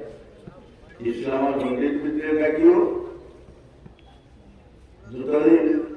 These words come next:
আল্লাহ তোমার কাছে রাখবেন, ও বেলা মেশাব করিয়া যায়, ও মেশাব কাটি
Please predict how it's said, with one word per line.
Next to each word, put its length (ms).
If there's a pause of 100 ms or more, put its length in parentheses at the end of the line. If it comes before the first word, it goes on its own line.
(120)
আল্লাহ 460
তোমার 200
কাছে 380
রাখবেন, 500 (460)
ও 240
বেলা 320
মেশাব 680
করিয়া 220
যায়, 640 (1040)
ও 140
মেশাব 640
কাটি 340